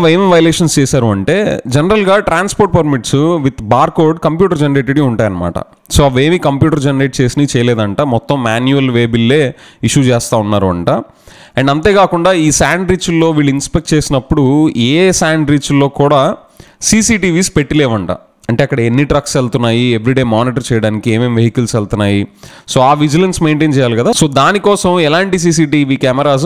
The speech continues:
వాళ్ళకి అక్కడ కనిపించలేదంట. అంతే కదా, ఇల్లీగల్గా చేసేటప్పుడు సీసీటీవీ కెమెరాలు పెట్టుకొని చేస్తారా? ఒకవేళ ఆ సీసీటీవీ cameras పెట్టినా వాళ్ళు internal tracking కోసం వాళ్ళు యూజ్ చేస్తారు, కానీ ఇలా inspection చేసేటప్పుడు డై-, బయట పెడతారా ఇల్లీగల్గా చేసేటప్పుడు?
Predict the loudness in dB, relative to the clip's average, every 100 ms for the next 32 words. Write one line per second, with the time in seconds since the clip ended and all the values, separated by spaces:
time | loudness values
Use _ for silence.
0 | 0 0 0 -2 -2 -2 -2 -2 -2 -2
1 | -2 -2 -4 -6 _ _ -6 -2 0 0
2 | -2 -6 -20 _ 0 2 2 2 2 2
3 | 2 2 -2 -2 0 2 2 0 0 0
4 | 2 2 2 0 0 0 0 -2 -2 -2
5 | -2 -2 -2 -4 -4 -8 _ -6 0 4
6 | 4 4 2 0 0 0 0 0 0 0
7 | 0 -2 0 0 0 0 2 2 0 -2
8 | -2 0 0 0 -2 0 0 2 0 2
9 | 0 0 0 0 -2 0 0 0 0 0
10 | 2 0 0 -4 -2 0 0 0 -2 -2
11 | -2 0 -2 2 0 0 -4 0 0 0
12 | 0 -2 -2 0 2 2 2 0 -2 -2
13 | -6 -4